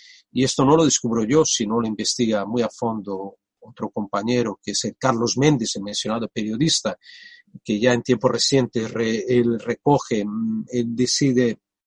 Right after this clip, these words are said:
eh, recoger aquellas crónicas que hizo en su época, ¿no?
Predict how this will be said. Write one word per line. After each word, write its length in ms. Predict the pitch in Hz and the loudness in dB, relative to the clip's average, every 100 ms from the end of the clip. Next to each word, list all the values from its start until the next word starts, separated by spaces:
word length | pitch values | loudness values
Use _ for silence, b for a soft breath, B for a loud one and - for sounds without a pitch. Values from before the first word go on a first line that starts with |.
| B B B _ | B B B _
eh, 220 | 120 117 | 0 2
recoger 360 | 113 - 120 131 | 2 -2 0 2
aquellas 380 | 127 139 123 - | 2 2 2 2
crónicas 560 | 143 143 123 - 104 - | 4 4 4 -2 -10 -4
que 80 | 117 | 0
hizo 360 | 120 - 117 | 0 0 -2
en 80 | 107 | -4
su 260 | - 120 117 | -4 -2 2
época, 540 | 139 113 107 - 98 | 0 0 -6 -6 -10
¿no? 260 | 107 139 | -4 -4